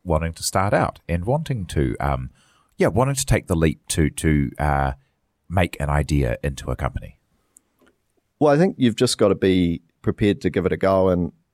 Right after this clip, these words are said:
Speaker 2: you've gotta be prepared to put a lot of hard work and effort into it. I don't think that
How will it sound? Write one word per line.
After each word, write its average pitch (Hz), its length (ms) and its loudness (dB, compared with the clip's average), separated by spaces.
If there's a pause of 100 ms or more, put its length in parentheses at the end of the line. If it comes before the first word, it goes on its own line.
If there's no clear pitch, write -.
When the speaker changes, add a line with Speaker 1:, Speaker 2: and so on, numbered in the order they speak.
(100)
Speaker 2:
you've 104 180 -2
gotta 95 160 2
be 82 140 2
prepared 92 440 -2
to 90 80 -2
put 98 220 -2
a 87 60 4
lot 90 180 2
of 82 80 -2
hard 87 260 0
work 92 260 0
and 90 120 -2
effort 92 220 -2
into 95 240 2
it. 139 120 2 (120)
I - 100 2
don't 110 340 0
think - 340 -4
that 82 300 -2